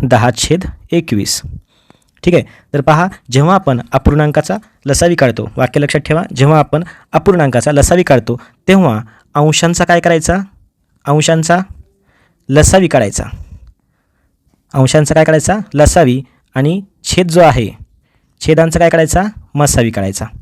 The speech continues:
ही गोष्ट लक्षात ठेवा. अंशांचा काय करायचा? तर या ठिकाणी लसावी काढायचा, छेदांचा मसावी. आता सहा, पाच आणि दहा, बघा, अंश कोणकोणते आहेत? सहा, पाच आणि दहा.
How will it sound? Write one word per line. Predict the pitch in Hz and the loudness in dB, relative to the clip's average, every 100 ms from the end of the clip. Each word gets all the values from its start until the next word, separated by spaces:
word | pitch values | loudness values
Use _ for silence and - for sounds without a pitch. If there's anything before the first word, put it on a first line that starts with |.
| _ _ _ - | _ _ _ -6
ही | |
गोष्ट | 156 127 127 | -4 -4 -4
लक्षात | 120 113 | -2 -4
ठेवा. | - 113 - - - - | -4 -8 -8 -20 -18 -2
अंशांचा | 139 170 165 165 | 2 4 4 4
काय | 165 | 4
करायचा? | 165 160 180 214 - _ _ - | 4 2 0 -2 -8 _ _ -2
तर | |
या | 151 | 0
ठिकाणी | 151 151 | 2 2
लसावी | 151 170 170 | 2 2 4
काढायचा, | 170 160 196 214 | 4 2 0 -2
छेदांचा | - 131 123 180 | 2 2 2 -2
मसावी. | 135 - 101 104 - - | -4 -4 -8 -8 -14 -6
आता | 143 175 - _ | -2 -2 -4 _
सहा, | - - 160 143 185 226 _ _ - | -8 -2 0 0 -2 -4 _ _ -2
पाच | 143 156 - | 0 0 -2
आणि | 139 | -4
दहा, | 139 131 95 - - - | 0 0 -2 -6 -18 -14
बघा, | 113 107 | -12 -8
अंश | 123 131 | -4 -4
कोणकोणते | - 139 139 139 | -2 -2 -2 0
आहेत? | 131 147 | 0 0
सहा, | - 135 123 151 - _ _ | -2 0 0 -2 -6 _ _
पाच | 120 123 - - | 0 0 0 -4
आणि | 120 | -2
दहा. | 135 110 | 0 0